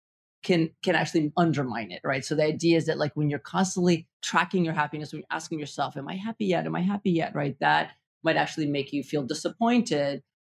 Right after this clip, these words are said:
You know, the idea, this is kind of, again, like, kinda hokey, but the idea is that you wanna sort of enjoy the journey to get there as opposed to just sort of focused on the goal, you know, 'cause then you'll probably be disappointed. So,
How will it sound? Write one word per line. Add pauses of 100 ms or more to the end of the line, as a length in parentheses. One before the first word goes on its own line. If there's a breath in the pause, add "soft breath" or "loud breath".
(120)
You
know, (120)
the
idea,
this
is
kind
of,
again,
like,
kinda
hokey, (300)
but
the
idea
is
that
you
wanna
sort
of
enjoy
the
journey (160)
to
get
there
as
opposed
to
just
sort
of
focused
on
the
goal, (420)
you
know,
'cause
then
you'll (100)
probably
be
disappointed.
So,